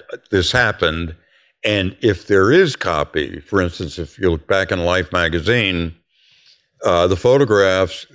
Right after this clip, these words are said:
there were two things at work. Uh, the photographs were censored. You never, even,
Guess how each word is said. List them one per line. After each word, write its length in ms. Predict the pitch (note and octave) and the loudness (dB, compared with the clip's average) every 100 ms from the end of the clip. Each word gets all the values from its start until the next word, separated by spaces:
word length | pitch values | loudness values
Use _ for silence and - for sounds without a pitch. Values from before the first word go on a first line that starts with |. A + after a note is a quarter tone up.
| A#2 | -4
there 100 | A#2 | 0
were 120 | A2 | 0
two 220 | - F3+ | -2 -4
things 360 | - G#2+ E2+ F2 | 0 0 0 -4
at 180 | - | -2
work. 300 | F#2+ D#2+ - _ - - _ _ - | 0 0 -2 _ -20 -20 _ _ -4
Uh, 420 | F2+ F2+ F2 F#2 - _ - | 0 2 2 0 -2 _ -16
the 60 | F#2+ | 0
photographs 680 | C#3+ D3+ G2+ G2+ G2 - | 4 4 4 2 2 -2
were 80 | - | -4
censored. 560 | - E3 G#2+ G#2+ - - - _ _ _ _ _ _ - | 0 0 -2 -8 -14 -18 -20 _ _ _ _ _ _ -4
You 120 | G#2 | 0
never, 400 | B2+ A#2 G2+ E2+ | 2 2 2 2
even, 640 | D#3 D3 C3 F#2+ - - | 2 0 0 -2 -6 -18